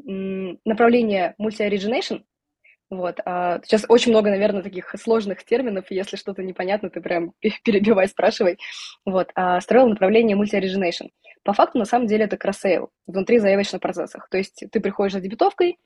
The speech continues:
а мы понимаем твои потребности, мы тебя об этом спрашиваем, мы понимаем, кто ты, что ты,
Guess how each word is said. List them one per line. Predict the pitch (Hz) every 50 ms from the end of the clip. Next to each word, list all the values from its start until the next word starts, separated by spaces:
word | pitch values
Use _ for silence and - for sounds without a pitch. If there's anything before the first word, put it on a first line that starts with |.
| _ _
а | - 202
мы | 208 233 226
понимаем | - 208 214 214 220 214 202
твои | - - 190
потребности, | 185 - 185 - 208 175 165 185 196 208 - 285 311 330
мы | 240 214
тебя | 208 - 190 185
об | 175 170
этом | 180 170 - 165
спрашиваем, | - - - - 233 302 - - 269 269 247 220
мы | 196 -
понимаем, | - 196 196 190 185 175 170 175
кто | - - 196 190
ты, | - 180
что | - - - 294 359
ты, | - 311